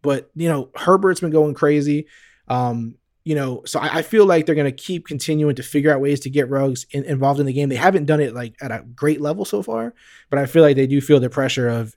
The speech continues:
you know, getting him more creatively involved. So that's a nice bonus if they do target him more.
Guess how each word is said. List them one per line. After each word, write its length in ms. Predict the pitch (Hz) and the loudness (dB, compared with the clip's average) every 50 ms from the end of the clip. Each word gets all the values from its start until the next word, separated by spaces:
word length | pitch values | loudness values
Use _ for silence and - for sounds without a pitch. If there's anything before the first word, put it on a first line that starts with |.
| _ _ | _ _
you 80 | 139 | -6
know, 140 | 131 123 117 | -6 -6 -6
getting 320 | 110 120 127 143 143 143 127 | -4 -2 0 0 0 0 -2
him 320 | 131 135 127 123 120 - _ _ _ - | -2 -2 -2 -4 -4 -6 _ _ _ -6
more 240 | 143 139 147 147 | 0 2 2 2
creatively 440 | 151 - 147 143 135 135 123 131 127 | 2 2 2 4 4 4 2 2 0
involved. 500 | 123 120 110 127 120 120 120 120 117 - | 0 -2 -4 -4 -2 -2 -2 -4 -6 -8
So 100 | - 127 | -8 -10
that's 140 | 131 - - | -4 -2 0
a 40 | 185 | 2
nice 220 | 170 160 156 135 | 2 2 2 0
bonus 420 | 120 113 147 139 143 139 135 - 143 | 0 0 2 2 2 2 0 -2 -2
if 60 | 113 | -4
they 140 | 127 113 104 | -4 -4 -4
do 200 | 120 123 127 120 | -2 -2 -2 -4
target 460 | - - - - 127 151 151 156 160 | -6 -8 -4 0 2 2 2 2 0
him 120 | 170 165 | 0 -2
more. 320 | 156 160 165 165 170 170 | -2 -2 -2 -2 -4 -6